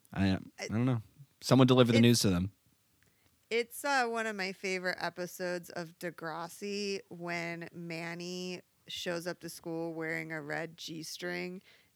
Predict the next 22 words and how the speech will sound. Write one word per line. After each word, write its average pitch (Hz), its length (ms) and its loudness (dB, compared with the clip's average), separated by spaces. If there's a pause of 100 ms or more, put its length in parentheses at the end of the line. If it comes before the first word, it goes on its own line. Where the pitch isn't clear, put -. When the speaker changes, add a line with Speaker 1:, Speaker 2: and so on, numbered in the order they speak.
Speaker 2:
uh, 165 260 -4
hanging 175 380 -8
out 165 160 -6
of 165 80 -8
her 165 120 -8
pants. 170 500 -10
And, 170 160 -12
like, 170 240 -10
anyone 190 400 -6
who 202 160 -10
watched 165 500 -8
Degrassi 160 560 -8
is 160 220 -8
dying 156 400 -10
right 160 200 -8
now 170 220 -6
'cause - 140 -14
it 160 80 -10
was 156 120 -10
such, - 300 -10
like, 160 160 -8
a - 180 -6